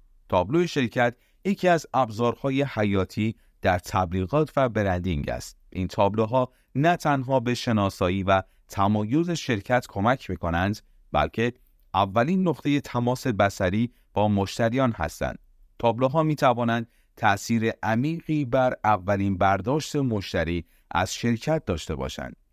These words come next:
یک تابلوی شرکت جذاب و حرفه‌ای می‌تواند باعث جلب توجه مخاطب، افزایش شناخت برند و مهمتر از همه تقویت اعتماد مشتریان شود.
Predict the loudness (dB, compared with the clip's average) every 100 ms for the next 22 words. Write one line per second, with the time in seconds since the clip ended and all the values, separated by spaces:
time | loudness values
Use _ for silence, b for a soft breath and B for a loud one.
0 | _ _ _ _ 0 0 0 0 0 2
1 | 0 0 -2 0 -2 -2 2 2 2 0
2 | 0 0 0 0 0 -4 0 0 2 0
3 | 2 0 2 0 0 -4 _ _ 0 0
4 | 0 -4 -2 -4 0 0 0 -2 0 0
5 | 2 0 0 -2 0 -2 0 -2 2 0
6 | 0 _ _ _ 0 0 0 -4 -2 -4
7 | -4 -4 0 -2 -2 -4 -2 0 0 0
8 | -4 _ _ -2 0 0 0 -2 -2 0
9 | 0 0 0 0 -2 -8 _ -4 -2 -2
10 | -2 0 2 2 -2 -2 -4 -4 -2 0
11 | 0 0 -2 -2 -4 0 0 0 -2 -4
12 | -8 -10